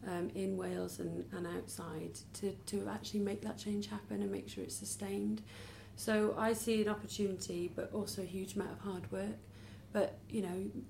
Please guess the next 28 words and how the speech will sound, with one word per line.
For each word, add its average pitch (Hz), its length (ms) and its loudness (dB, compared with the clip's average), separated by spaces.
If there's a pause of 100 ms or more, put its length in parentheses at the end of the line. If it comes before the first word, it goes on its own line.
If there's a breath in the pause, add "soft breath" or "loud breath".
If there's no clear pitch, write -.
(140)
you've 220 220 0
got - 160 -2
a - 40 -8
daughter, 208 600 0 (160)
a - 20 -12
teenage 208 440 2
daughter, 202 260 0
I've 202 160 2
got - 160 -4
two 185 200 0
daughters. 180 600 -2 (800 loud breath)
The, - 180 -2
a 220 140 0
key 269 340 4
driver 202 720 4 (140)
is 190 280 2
that - 260 0 (180)
I 226 100 -2
don't 247 120 2
want 226 140 4
them 214 200 6
to 208 420 2
experience 196 640 2
some 196 120 2
of 185 80 -2
the 180 60 -6
things 185 320 0
that, 170 200 -2